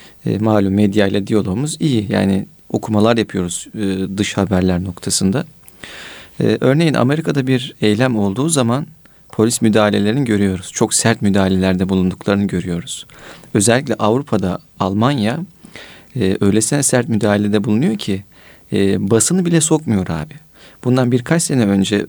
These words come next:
e, Hamburg'da bir eylem düzenlenmişti. E, Hamburg polisi tamamen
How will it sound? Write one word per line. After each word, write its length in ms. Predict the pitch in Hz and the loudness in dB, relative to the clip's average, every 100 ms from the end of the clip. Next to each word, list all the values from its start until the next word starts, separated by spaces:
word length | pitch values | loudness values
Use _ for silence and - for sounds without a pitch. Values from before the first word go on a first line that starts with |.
| - - | -8 -4
e, 180 | 98 95 - | -2 -2 -4
Hamburg'da 580 | - 123 127 117 117 98 | 0 0 0 -2 -2 0
bir 340 | 98 - - - | -2 -6 -18 -6
eylem 360 | 95 92 113 131 | -2 2 2 0
düzenlenmişti. 840 | 107 98 87 82 85 85 - 85 - _ _ _ _ _ - - - - - 101 | 0 0 0 -2 -4 -6 -6 -6 -8 _ _ _ _ _ -20 -20 -20 -20 -8 -4
E, 80 | |
Hamburg 360 | 98 127 143 127 - | -2 0 -2 -4 -4
polisi 320 | 107 95 - | -2 -2 -4
tamamen 520 | - 110 131 113 90 | -2 2 2 2 -2